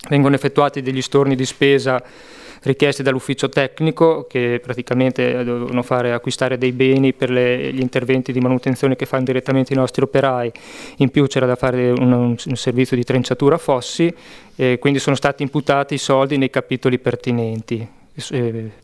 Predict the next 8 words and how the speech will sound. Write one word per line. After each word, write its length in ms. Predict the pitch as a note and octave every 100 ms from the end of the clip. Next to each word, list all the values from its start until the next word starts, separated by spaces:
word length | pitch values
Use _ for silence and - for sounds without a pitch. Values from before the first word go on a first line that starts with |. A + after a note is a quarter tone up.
| -
prendendoli 400 | C3 C3+ C#3 C#3+
da 120 | C3
capitoli 420 | C#3+ - C#3 D3
invece 320 | C3+ C3 -
dove 180 | B2+ B2+
non 120 | B2+
venivano 340 | B2 B2+ B2+ B2
utilizzati. 800 | B2 A#2+ A2+ A#2 A2 A2 B2